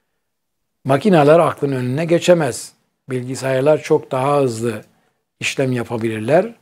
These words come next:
Ama bilgisayarlar aklın bir fonksiyonu olan düşünceye sahip değiller.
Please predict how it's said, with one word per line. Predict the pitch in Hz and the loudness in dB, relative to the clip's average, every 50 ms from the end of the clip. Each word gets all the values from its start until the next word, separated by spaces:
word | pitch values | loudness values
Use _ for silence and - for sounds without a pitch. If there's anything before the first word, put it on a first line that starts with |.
| _ _ _ _ _ _ _ _ _ - - | _ _ _ _ _ _ _ _ _ -12 -8
Ama | 135 135 131 123 113 | -4 -2 -2 -2 -2
bilgisayarlar | 120 117 117 120 - - 123 117 113 117 143 165 180 - - _ _ _ _ _ _ _ _ _ _ _ _ | -4 -4 -6 -6 -6 -4 -4 -4 0 2 2 2 2 0 -4 _ _ _ _ _ _ _ _ _ _ _ _
aklın | - - 139 139 - - 143 156 147 131 113 107 113 _ _ _ _ - | -4 -4 -4 -4 -2 0 0 2 2 0 -4 -8 -12 _ _ _ _ -6
bir | 127 139 131 | -6 -6 -6
fonksiyonu | 127 - - 131 123 120 117 - 131 143 160 | -6 -8 -6 -6 -6 -6 -6 -6 -4 -4 0
olan | 147 127 123 110 107 110 | 0 0 0 -2 -4 -8
düşünceye | 120 117 - - 117 107 92 104 131 165 175 | -8 -8 -8 -8 -8 -10 -6 0 2 2 2
sahip | 165 - 135 143 156 156 156 - - | 2 0 -2 0 0 0 0 2 2
değiller. | 156 151 135 117 98 - - | 4 4 4 0 -4 -6 -8